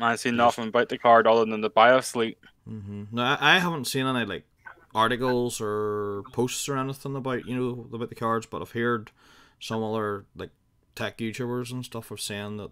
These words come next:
Speaker 2: they reckon that, that they're not gonna come out. Now, I don't know how, you know, why they're saying that or what. That's just what I've heard from them. Now, I'm not saying that that's true or not. I don't know. But
Speaker 1: From
Speaker 2: we'll have
Speaker 1: what
Speaker 2: to wait
Speaker 1: I
Speaker 2: and see.
Speaker 1: read, when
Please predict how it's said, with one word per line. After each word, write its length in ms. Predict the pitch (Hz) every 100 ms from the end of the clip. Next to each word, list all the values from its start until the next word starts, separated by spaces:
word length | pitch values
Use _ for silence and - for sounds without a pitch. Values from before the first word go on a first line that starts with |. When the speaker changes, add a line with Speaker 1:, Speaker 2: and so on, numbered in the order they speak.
| -
Speaker 2:
they 140 | 104
reckon 360 | 101 104 - 104
that, 280 | 92 - -
that 200 | 87 98
they're 100 | 101
not 200 | 110 -
gonna 180 | 143 147
come 120 | 156
out. 100 | 107
Now, 100 | 110
I 80 | 117
don't 120 | 92
know 140 | 104
how, 120 | 98 110
you 420 | 110 104 - 120
know, 140 | 95 95
why 200 | 104 110
they're 160 | 101
saying 340 | 98 95 101 131
that 220 | 139 135
or 160 | - 104
what. 320 | 104 110 - -
That's 180 | 98 -
just 220 | 104 -
what 120 | - 87
I've 200 | 95 113
heard 240 | 131 110
from 140 | 95 95
them. 220 | 101 110
Now, 60 |
I'm 120 | 107 104
not 160 | 92
saying 200 | - 101
that 80 | 95
that's 180 | 98 -
true 200 | - 104
or 60 | 135
not. 220 | 123 - _ _ _
I 100 | 113
don't 160 | 113 117
know. 200 | 107 85 _ _ _ - - _ _ _ -
But 220 | 98 -
Speaker 1:
From 180 | 160 147
Speaker 2:
we'll 100 | 170
have 100 | 147
Speaker 1:
what 60 |
Speaker 2:
to 60 | 135
wait 0 |
Speaker 1:
I 60 | 139
Speaker 2:
and 100 | 127
see. 60 |
Speaker 1:
read, 280 | 123 120 113 - - 101 _ -
when 520 | 117 113 113 113 110